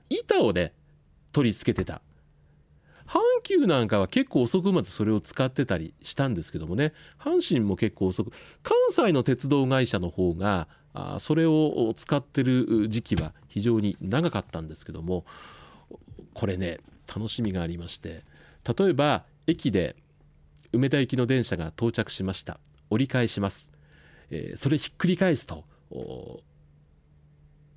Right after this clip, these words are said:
宝塚行きになってたりとか、えー、裏表ですから、えー、違う行き先だったらそれを掛け替える。で、駅のホームの端に行きますと、そのいろんな行き先が、のパターンがある、その方向盤、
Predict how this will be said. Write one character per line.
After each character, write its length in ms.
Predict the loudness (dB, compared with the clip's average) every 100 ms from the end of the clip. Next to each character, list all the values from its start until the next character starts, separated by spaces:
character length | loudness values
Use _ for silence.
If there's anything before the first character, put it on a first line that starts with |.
| _ _ _ _
宝 300 | -6 -4 -2
塚 220 | -4 -4
行 100 | -4
き 100 | -4
に 60 | -6
な 100 | -8
っ 20 |
て 100 | -10
た 100 | -18
り 80 | -18
と 100 | -20
か、 140 | -20 _ _ -20 -20 -16
え 640 | -14 -14 -14 -16 -16 -4
ー、 40 | 0
裏 180 | 2 4
表 260 | 4 4
で 100 | 2
す 80 | 2
か 100 | 0
ら、 180 | 0 -2 -10 -20 -12
え 320 | -12 -12 -16 _
ー、 160 | 0 2
違 100 | 4
う 40 |
行 160 | 2 2
き 20 |
先 200 | 2 2
だ 80 | 2
っ 20 |
た 140 | 0
ら 80 | 0
そ 120 | 2
れ 80 | 2
を 80 | 2
掛 280 | 0 -2 2
け 40 |
替 120 | 2
え 40 | 0
る。 140 | -4 -16 -16 -2
で、 280 | 0 0 -2 -16 -2
駅 280 | -2 2 2
の 100 | 4
ホ 200 | 4 4
ー 40 |
ム 100 | 4
の 220 | 4 2 -2 -8
端 280 | -2 2 4
に 120 | 4
行 100 | 4
き 100 | 2
ま 120 | 2
す 100 | 0
と、 240 | 0 0 -2 -4
そ 140 | -2
の 100 | 0
い 120 | 2
ろ 120 | 2
ん 140 | 2 2
な 80 | 2
行 160 | 2
き 40 | 2
先 280 | 0 2
が、 260 | 2 2 0 -8 -20 -8
の 200 | -2 0 -2 -2
パ 120 | 0
タ 120 | 2
ー 40 | 2
ン 40 |
が 100 | 2
あ 40 | 0
る、 240 | -2 -6
そ 100 | -10
の 100 | -8
方 320 | -4 0 2 2
向 240 | 2 2
盤、 320 | 2 2 2